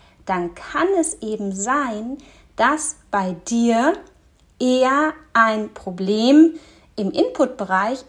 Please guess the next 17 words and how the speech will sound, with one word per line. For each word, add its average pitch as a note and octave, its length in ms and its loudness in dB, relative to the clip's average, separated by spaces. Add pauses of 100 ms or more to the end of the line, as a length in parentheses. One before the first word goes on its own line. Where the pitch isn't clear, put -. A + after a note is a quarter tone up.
oder D#4+ 440 4
im B3+ 140 -6
Interpretationsbereich A#3 1900 -4 (220)
liegt A3 640 2 (500)
und A#3 300 -4
man, G#3+ 300 0
wenn G#3 160 -2
man G3 240 -2
ganz C#4+ 360 2
gezielt C4+ 800 2
in G3+ 100 -2
diesen D4 340 2
Bereich A3 520 2
gehen F4 420 6
würde G#3 200 0
im F#3+ 160 -4
Training, G3 680 -2